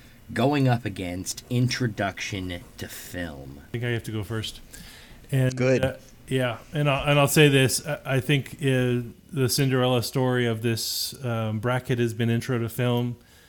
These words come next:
Speaker 2: Uh, and as I've, as I've said, there's, uh, it is, uh, it addresses things that I don't think have been addressed on T V.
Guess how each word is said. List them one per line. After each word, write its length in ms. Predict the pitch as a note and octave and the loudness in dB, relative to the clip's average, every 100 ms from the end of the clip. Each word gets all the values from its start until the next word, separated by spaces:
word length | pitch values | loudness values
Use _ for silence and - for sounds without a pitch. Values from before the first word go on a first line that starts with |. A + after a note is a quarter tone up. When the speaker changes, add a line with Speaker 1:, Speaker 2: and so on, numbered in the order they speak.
| - - - - | -20 -20 -20 -10
Speaker 2:
Uh, 420 | A#2+ A2 G#2 G2+ G2+ | -6 -4 -6 -8 -6
and 760 | A#2+ A2+ A2 A2 G#2+ F#2+ - - - _ - E3 | -4 0 0 0 -2 -4 -6 -10 -20 _ -18 -14
as 260 | D3 B2 A2 | -4 0 2
I've, 420 | A2+ G2+ - - | 2 0 -6 -8
as 180 | C#3 G#2+ | -4 -2
I've 160 | G#2+ G#2 | 0 0
said, 400 | - C#3+ B2+ G#2 | 2 4 2 2
there's, 600 | A2 A2 G#2 - - - _ - C3+ | 0 2 0 -2 -6 -12 _ -12 -6
uh, 320 | A2+ A2 A2 | -4 -4 -4
it 160 | A#2 A#2 | -2 0
is, 360 | A#2+ G#2+ G2+ | 0 0 0
uh, 420 | G#2 G2+ G2 G2 G2+ - _ - - _ _ _ _ _ _ _ _ _ _ | -2 -2 -4 -6 -10 -16 _ -20 -20 _ _ _ _ _ _ _ _ _ _
it 100 | C3+ | 0
addresses 560 | A#2+ A2 C3+ - C3 - | 0 2 2 2 0 0
things 440 | C3+ B2 B2 G#2 | 2 2 2 0
that 360 | A2+ A2 G#2+ - | 0 0 -2 -8
I 60 | A#2+ | -4
don't 200 | A2+ A2 | -2 -2
think 160 | A2+ | -4
have 140 | A2+ F#2+ | -4 -4
been 120 | G#2 | -2
addressed 460 | G2 F#2+ B2 A#2 A#2+ | -2 -2 -2 -2 -4
on 100 | A2+ | -4
T 220 | B2 A2+ | -2 -2
V. 380 | A2 A2 A2 | 0 -2 -2